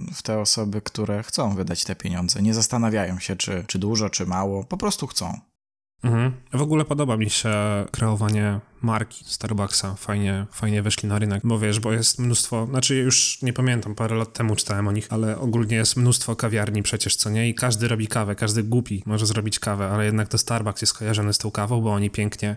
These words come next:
Speaker 2: ogarnęli marketingowo, że my robimy tylko kawę. Nie to, że zjesz u nas ciastko. Znaczy może teraz tam pewnie są jakieś dodatki, ale weszli na rynek w stylu: „My robimy kawę, człowieku, jesteśmy w tym najlepsi”. No, także szanuję kampanię.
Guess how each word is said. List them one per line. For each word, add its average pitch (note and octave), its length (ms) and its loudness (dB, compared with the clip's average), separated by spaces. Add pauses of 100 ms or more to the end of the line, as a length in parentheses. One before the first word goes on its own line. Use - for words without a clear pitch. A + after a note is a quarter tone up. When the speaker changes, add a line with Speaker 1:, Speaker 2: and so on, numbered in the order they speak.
Speaker 2:
ogarnęli A2 540 0
marketingowo, A2 680 2
że G#2+ 240 0
my A2+ 160 2
robimy A2 360 2
tylko A2+ 440 0
kawę. F2+ 360 -4
Nie B2 300 2
to, A#2 160 -2
że F#2 240 -2
zjesz A2+ 300 2
u A2+ 40 2
nas G2 240 2
ciastko. - 520 -2
Znaczy A#2 220 0
może C3 180 4
teraz B2+ 240 0
tam B2 120 -2
pewnie C3+ 220 2
są D3 120 2
jakieś A2+ 240 0
dodatki, G2+ 540 -2
ale A2 220 2
weszli A2+ 320 0
na A2 120 2
rynek A2+ 280 2
w - 60 -2
stylu: A2 280 2
„My A#2 120 4
robimy A2+ 320 2
kawę, A2 280 0
człowieku, G#2+ 460 -2
jesteśmy G#2+ 420 -2
w - 40 -6
tym A2 140 -2
najlepsi”. G#2+ 480 0 (300)
No, E3 100 -4
także B2 520 0 (400)
szanuję G#2 460 0 (340)
kampanię. G2+ 460 -2